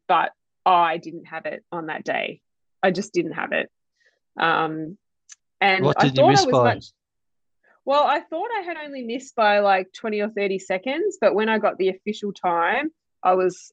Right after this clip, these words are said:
Speaker 1: I think, just under a minute out.
Speaker 2: Oh.
Speaker 1: So, yeah, it was a bit more out than I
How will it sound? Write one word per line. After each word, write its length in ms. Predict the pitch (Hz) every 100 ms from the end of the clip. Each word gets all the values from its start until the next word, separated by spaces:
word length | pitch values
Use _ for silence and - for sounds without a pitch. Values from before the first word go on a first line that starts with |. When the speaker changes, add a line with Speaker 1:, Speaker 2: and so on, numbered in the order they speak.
| -
Speaker 1:
I 80 | 180
think, 200 | 185 175
just 180 | 170
under 240 | 170 175 165
a 40 |
minute 380 | 170 165 165 160 -
out. 360 | - 85 - - _ _ _ _ _ _ _ _ _ -
Speaker 2:
Oh. 420 | 135 156 107 98
Speaker 1:
So, 520 | - 196 180 175 175 175 - _ _ _ _
yeah, 480 | 175 190 185 170 156
it 60 | 175
was 160 | 190 190
a 60 |
bit 260 | 180 202 -
more 420 | 190 175 175 175
out 300 | 165 170 -
than 120 | 175
I 140 | 170